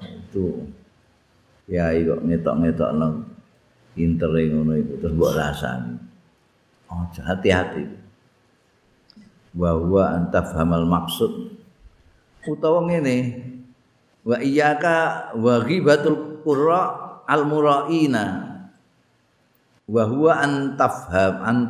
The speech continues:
taf-, wa huwa an tufhima,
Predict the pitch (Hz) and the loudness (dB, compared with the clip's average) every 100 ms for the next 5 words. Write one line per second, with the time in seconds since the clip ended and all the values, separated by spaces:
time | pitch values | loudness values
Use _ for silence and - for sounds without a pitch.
0 | - - - - _ _ _ _ _ - | -4 -10 -18 -20 _ _ _ _ _ 0
1 | 175 - - 131 - - - _ _ _ | 2 2 -2 -4 -6 -16 -20 _ _ _
2 | _ _ _ _ _ _ _ _ _ _ | _ _ _ _ _ _ _ _ _ _
3 | _ _ _ _ _ _ _ _ _ _ | _ _ _ _ _ _ _ _ _ _
4 | _ _ _ _ _ _ _ _ _ _ | _ _ _ _ _ _ _ _ _ _
5 | - _ _ _ _ - 131 135 131 135 | -20 _ _ _ _ -8 0 2 4 4
6 | 156 185 - 170 170 170 - 269 - - | 6 4 4 2 2 -2 4 4 4 -2
7 | 107 143 123 | 4 4 4